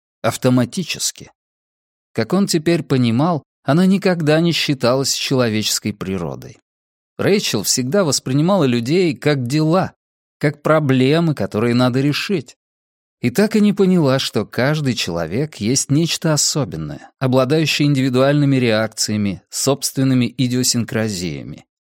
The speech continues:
Тогда он посоветовал ей не ожидать слишком многого.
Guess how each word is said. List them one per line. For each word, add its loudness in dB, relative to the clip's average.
Тогда -2
он 2
посоветовал 0
ей 4
не 4
ожидать 0
слишком -4
многого. -6